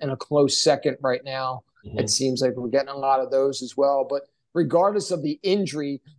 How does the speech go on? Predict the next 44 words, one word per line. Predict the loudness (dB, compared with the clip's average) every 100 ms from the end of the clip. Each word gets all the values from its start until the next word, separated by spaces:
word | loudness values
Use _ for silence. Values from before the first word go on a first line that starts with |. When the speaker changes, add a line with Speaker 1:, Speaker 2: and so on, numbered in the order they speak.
| -10
Speaker 1:
it's | -10 -6
the | -4
mental | -2 0 -2 0 -2
piece | 0 -4 -4
that | -6
we | -8
keep | -8 -8 -8
talking | 2 4 4 0
about, | -2 0 0 -2 -6
that, | -6 -6 -4
that | -2 -2 -4 _ _ _
these | -6 -4 0
athletes, | 2 2 0 -2 -2 -4 -10 _ _ _
you | -10
know, | -6 -4
are | -4
not, | 0 2 2 2 -4 -6
you | -2
know, | 0
maybe | 0 -2
they're | 0 -2
a | -2
little | -4 -2
hesitant | -4 -4 -4 -6
about | -2 -2 -2
coming | -6 -10 -6
back | -4 -4 -4
to | -8
do | -4 -4
these | -4 -8
things. | -8 -10 -12 -6
But | -4 -4 -6 _ _
before | -4 4 4
we | 6
get | 4
into | 4 4
all | 4
that, | 4 0 -2
I | -4
want | -10 -10
you |
to | -10
kind | -6 -4
of | -4